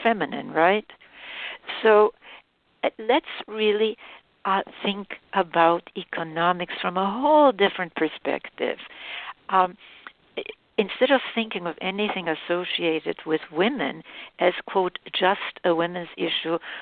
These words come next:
which I'm afraid a lot of people who think of themselves as progressives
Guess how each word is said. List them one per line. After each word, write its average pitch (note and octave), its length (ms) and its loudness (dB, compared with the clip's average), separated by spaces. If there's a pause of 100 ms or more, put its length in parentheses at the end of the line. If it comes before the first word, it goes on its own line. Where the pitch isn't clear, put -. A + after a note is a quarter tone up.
which - 160 -2
I'm G#3+ 180 0
afraid G#3 380 2
a F3+ 100 0
lot G3+ 220 0
of - 100 -6
people A3 380 -2
who G3 100 0 (100)
think G#3 200 -6
of F#3 120 0
themselves D#3+ 580 -4
as D#3+ 120 -4 (100)
progressives D#3+ 720 -2